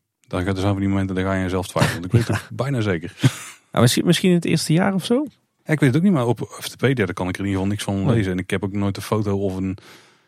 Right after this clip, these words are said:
Speaker 1: of iets ervan kunnen vinden die dat bevestigt. Maar
Speaker 2: Overigens was dat ook nog wel een heel avontuur. Want als je inderdaad uit de Pegasus kwam, dan moest je eerst met de trap naar beneden. En dan had je een, eh, een, eh, houten loopbrug door het water.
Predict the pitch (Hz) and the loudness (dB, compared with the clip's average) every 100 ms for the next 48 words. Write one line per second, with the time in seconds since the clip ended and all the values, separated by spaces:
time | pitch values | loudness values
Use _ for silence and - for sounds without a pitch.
0 | _ _ _ 101 110 - 101 95 95 104 | _ _ _ -14 -10 -8 -8 -8 -6 -6
1 | 92 104 101 98 92 - - - - _ | -2 -2 0 0 -2 -4 -16 -18 -20 _
2 | - 98 82 - - - - - _ _ | -8 -6 -6 -8 -14 -14 -16 -18 _ _
3 | _ - 120 127 107 - 156 120 87 87 | _ -2 4 6 6 4 6 4 4 2
4 | 73 80 87 82 95 117 127 104 95 90 | 2 0 -2 0 2 2 2 2 0 -2
5 | - 120 139 - 87 87 85 - - 131 | 0 0 0 -4 -4 -2 -6 -2 0 0
6 | 156 - - _ - 101 101 98 98 95 | -4 -8 -20 _ 0 0 2 0 -2 -2
7 | - 135 113 92 92 135 165 135 113 120 | 0 2 2 2 2 2 2 2 2 0
8 | - 113 104 113 110 107 104 107 107 107 | 2 0 2 0 0 0 0 0 0 0
9 | 98 113 131 104 123 135 123 123 85 107 | 2 2 2 2 2 2 0 -2 -6 4
10 | 139 147 110 143 147 104 175 | 4 4 2 2 2 0 -6